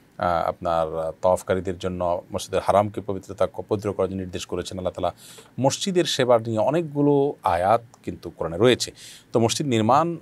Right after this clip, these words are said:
সাধারণ সেবা যদি এরকম ফজিলতপূর্ণ হয়, তাহলে নির্মাণ, আহ, সেটা তো ফজিলতপূর্ণ বলাই বাহুল্য। আর তাছাড়া হাদিসে সুস্পষ্টভাবে, পরিষ্কারভাবে মসজিদ নির্মাণের অনেকগুলো ফজিলত এবং সওয়াবের কথা বলা আছে। যেমন নবী সাল্লাল্লাহু আলাইহি ওয়াসাল্লাম বলেছেন, "মান বানা লিল্লাহি মাসজিদান", যে ব্যক্তি আল্লাহর জন্য একটা মসজিদ নির্মাণ করবেন, "আল্লাহু লাহু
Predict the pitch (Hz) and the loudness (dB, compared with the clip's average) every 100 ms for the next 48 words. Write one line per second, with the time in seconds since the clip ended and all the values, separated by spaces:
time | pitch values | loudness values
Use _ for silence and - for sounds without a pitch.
0 | - - 113 160 175 165 160 147 147 139 | -4 4 6 6 4 2 2 2 0 0
1 | 131 120 117 113 98 95 95 95 98 95 | 0 0 0 0 0 0 0 0 0 0
2 | 101 120 123 127 _ _ _ 92 85 80 | 0 0 -4 -14 _ _ _ -2 0 -2
3 | 82 - 107 95 - - 87 98 92 87 | -4 -4 -2 -2 -2 -4 -4 -4 -6 -6
4 | 87 80 98 123 78 80 78 - - 110 | -8 0 2 2 -2 -6 -8 -10 -8 -6
5 | 113 120 127 127 147 - 160 - 147 120 | -6 -6 -6 -8 -8 -8 -8 -2 2 2
6 | 120 - _ - 85 - 135 113 117 101 | 0 -8 _ -6 -4 0 0 0 -2 -2
7 | 92 101 95 90 101 107 - 117 147 143 | -4 -6 -4 -2 0 -2 -6 -6 -6 -4
8 | 139 120 110 101 98 90 90 82 - 87 | -4 -4 -2 -2 -2 -2 -4 -6 -4 -2
9 | 82 80 87 139 156 101 101 120 117 113 | 0 -2 0 2 4 0 0 -2 -2 -4
10 | 120 113 - 113 110 104 110 104 - - | -4 -4 -2 -2 0 0 -2 -4 -16 -20
11 | _ 117 104 107 101 101 98 101 104 107 | _ 2 4 4 4 4 4 2 -2 -2
12 | 104 98 98 101 95 98 98 95 92 90 | -2 -2 -2 -2 -2 -2 -4 -4 -6 -6
13 | 104 98 107 107 110 113 117 127 127 127 | -6 -4 -4 -2 -2 -2 0 0 0 0
14 | 127 | -2